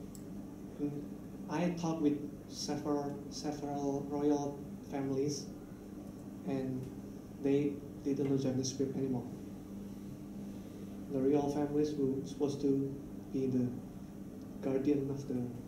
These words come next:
culture. <laughs> They kinda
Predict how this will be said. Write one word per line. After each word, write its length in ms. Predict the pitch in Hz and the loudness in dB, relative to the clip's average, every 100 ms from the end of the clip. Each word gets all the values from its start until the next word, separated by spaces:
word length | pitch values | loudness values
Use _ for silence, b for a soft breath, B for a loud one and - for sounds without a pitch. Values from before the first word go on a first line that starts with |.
| - - - - - - - - | -10 -10 -10 -10 -10 -10 -10 -6
culture. 340 | 147 - 131 - - - | -4 -4 -6 -6 -8 -6
<laughs> 1500 | - - - - - - - - - - - - - - - 143 | -6 -6 -10 -10 -10 -10 -10 -6 -4 -4 -6 -8 -8 -10 -4 4
They 120 | 151 | 4
kinda 640 | 147 139 139 135 131 131 | 6 2 4 2 0 -2